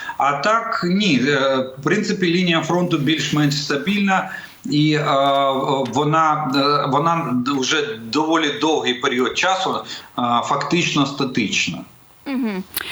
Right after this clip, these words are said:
Speaker 2: А що стосується Авдіївки, е, з чим можете зараз з нами поділитися? До речі, сьогодні прочитала інформацію про те, що російські війська планують захопити Авдіївський коксохімічний завод,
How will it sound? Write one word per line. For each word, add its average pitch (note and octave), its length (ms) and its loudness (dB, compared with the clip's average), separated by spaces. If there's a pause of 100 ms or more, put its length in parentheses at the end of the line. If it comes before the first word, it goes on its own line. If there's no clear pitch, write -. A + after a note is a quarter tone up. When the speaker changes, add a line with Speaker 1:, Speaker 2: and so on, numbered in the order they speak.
(180)
Speaker 2:
А B3 220 2
що E4+ 220 -2
стосується F4 560 0
Авдіївки, A#3 680 0
е, G3+ 520 2
з G#3+ 40 0
чим D#4 280 0
можете D4 280 0
зараз C#4 260 2
з - 20 -2
нами C4+ 220 2
поділитися? C4 840 2
До G#3+ 140 0
речі, C#4+ 220 -2
сьогодні C#4 380 0
прочитала C4+ 500 0
інформацію C#4+ 640 0
про B3 160 0
те, C#4 200 -2
що C#4+ 200 -4
російські B3+ 400 -2
війська B3+ 280 0
планують C4 360 0
захопити C4 400 -2
Авдіївський B3 460 0
коксохімічний C4 920 0
завод, B3 480 0